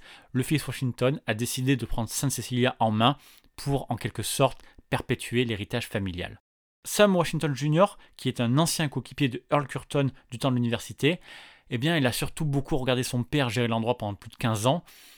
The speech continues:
mais contrairement à lui, il peut plus passer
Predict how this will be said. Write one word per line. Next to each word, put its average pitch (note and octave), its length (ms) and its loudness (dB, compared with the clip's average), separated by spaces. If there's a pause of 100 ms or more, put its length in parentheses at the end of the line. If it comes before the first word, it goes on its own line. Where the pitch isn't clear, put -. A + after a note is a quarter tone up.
mais B2+ 100 0
contrairement D#3 480 0
à C#3+ 80 6
lui, C3 280 2 (320)
il C3 100 -4
peut A2+ 140 0
plus D3+ 440 -2
passer C#3 560 -6